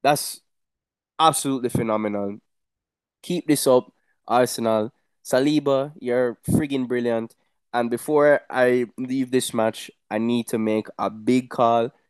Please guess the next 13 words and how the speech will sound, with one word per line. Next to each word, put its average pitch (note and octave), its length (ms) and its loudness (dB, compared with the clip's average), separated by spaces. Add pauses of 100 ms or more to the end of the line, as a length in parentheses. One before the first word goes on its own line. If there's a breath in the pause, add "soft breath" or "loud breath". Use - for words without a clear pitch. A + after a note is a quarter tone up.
(260)
for A2 120 -2
Gabriel. G#2 580 -2 (300)
The A#2+ 100 -2
guy C3 200 4
has C3 180 0
come B2+ 220 -4
up A#2+ 160 -2 (120)
again B2 680 2 (140)
with A#2 260 -2 (600)
such - 760 0
an F3 140 4
important D#3 680 2
goal. A2 300 -6